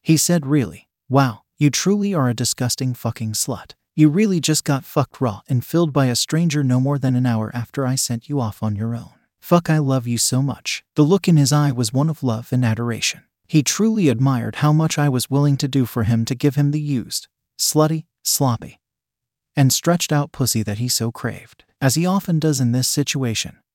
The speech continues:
he didn't even waste time taking his shirt, shoes, or socks off, and simply pulled down his pants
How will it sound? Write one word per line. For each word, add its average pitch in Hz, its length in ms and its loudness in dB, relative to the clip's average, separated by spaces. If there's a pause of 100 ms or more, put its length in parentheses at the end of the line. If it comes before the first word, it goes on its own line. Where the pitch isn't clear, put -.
(220)
he 165 140 2
didn't 190 260 4
even 151 280 2
waste 143 300 0
time 127 260 2
taking 127 360 -2
his 110 120 -2
shirt, - 420 -6 (120)
shoes, 143 520 -2 (160)
or 143 100 4
socks 139 400 0
off, - 340 -6 (760)
and 143 160 4
simply 175 380 0
pulled 160 300 0
down 131 240 2
his 117 120 -2
pants - 500 -6